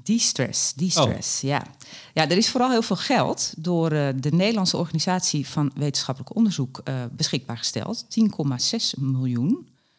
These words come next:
Speaker 1: euro voor een onderzoek, eh,
Speaker 2: Je
Speaker 1: en
Speaker 2: ki-, je kijkt me aan, ik heb het niet, nee.
Speaker 1: Nee, ik ook niet,
Speaker 2: <laughs>
Speaker 1: ik ook niet.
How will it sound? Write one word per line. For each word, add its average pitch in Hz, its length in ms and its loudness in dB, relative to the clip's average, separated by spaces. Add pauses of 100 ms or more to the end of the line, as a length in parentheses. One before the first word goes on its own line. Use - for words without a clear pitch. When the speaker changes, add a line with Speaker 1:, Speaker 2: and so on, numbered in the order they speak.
(220)
Speaker 1:
euro 135 480 -2 (580)
voor 202 240 2
een 147 180 4
onderzoek, 247 680 2
eh, 165 100 -4 (280)
Speaker 2:
Je 165 60 8
Speaker 1:
en 147 60 4
Speaker 2:
ki-, 160 180 4
je 151 60 6
kijkt 143 220 6
me 131 60 6
aan, 151 220 4
ik 156 120 4
heb 160 160 6
het 208 120 0
niet, 190 200 6
nee. 139 160 8 (100)
Speaker 1:
Nee, 175 180 4
ik 220 140 6
ook 226 260 10
niet, 285 280 6
Speaker 2:
<laughs> - 20 -6
Speaker 1:
ik 180 100 2
ook 208 140 2
niet. 240 240 2